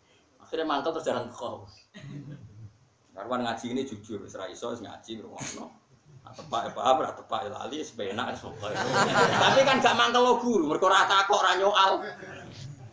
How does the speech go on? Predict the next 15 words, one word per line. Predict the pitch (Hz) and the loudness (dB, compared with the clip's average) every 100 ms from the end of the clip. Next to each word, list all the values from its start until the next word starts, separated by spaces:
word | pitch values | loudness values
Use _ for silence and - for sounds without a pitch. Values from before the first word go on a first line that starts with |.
| - _ _ _ _ _ _ _ | -20 _ _ _ _ _ _ _
Mulane | 113 156 | -8 -8
bener | - 147 127 | -6 -6 -4
Nabi | 113 - | -6 -6
kadang | 113 127 113 | -6 -6 -10
duka, | 113 104 101 | -12 -8 -8
"Innama | 113 113 113 104 | -6 -6 -6 -6
ahlakal | 104 107 107 | -4 -4 -4
ladzina | 107 104 107 104 | -6 -8 -10 -10
min | 104 | -10
qablikum | 104 101 104 131 131 | -10 -10 -12 -10 -8
kasratu | 107 107 107 104 117 | -8 -8 -8 -8 -12
masailihim | 101 101 101 98 101 98 123 | -12 -12 -12 -14 -14 -10 -8
wa | 110 | -8
ikhtilafuhum | - 110 101 95 107 123 101 | -10 -12 -12 -12 -12 -10 -8
ala | 104 135 | -8 -8